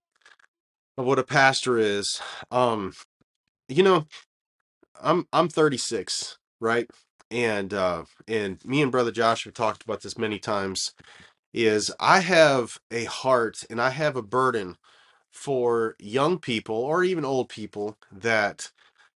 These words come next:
you know, under the preaching of God's word, God gripped their heart and they felt like the Holy Spirit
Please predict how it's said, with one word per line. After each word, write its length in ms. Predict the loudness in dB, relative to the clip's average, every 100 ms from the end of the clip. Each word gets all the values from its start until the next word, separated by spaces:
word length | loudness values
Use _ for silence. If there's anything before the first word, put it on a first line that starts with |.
| -4
you 80 | 2
know, 160 | 4
under 140 | 4 4
the 120 | 0
preaching 460 | -2 -2 -2 -2
of 140 | -2 0
God's 360 | 0 0 -2
word, 440 | -6 -2 -2 -4 -10 _ _ _ _ _ _ _ _ -20 -20 -6
God 400 | 2 6 4 2 -12 _ _ _ _ -20 -20
gripped 400 | -6 -6 -6 -2
their 160 | 0 0
heart 400 | -2 -4 -6 -14 _ _ _ _ _ _ _
and 600 | 2 4 4 2 -2 -6 -6
they 200 | 0 0
felt 640 | 2 2 2 2 -4 -20 -12
like 280 | -4 -4 -4
the 100 | -8
Holy 380 | -6 -4 -2 -4
Spirit 600 | -6 -6 -2 0 -2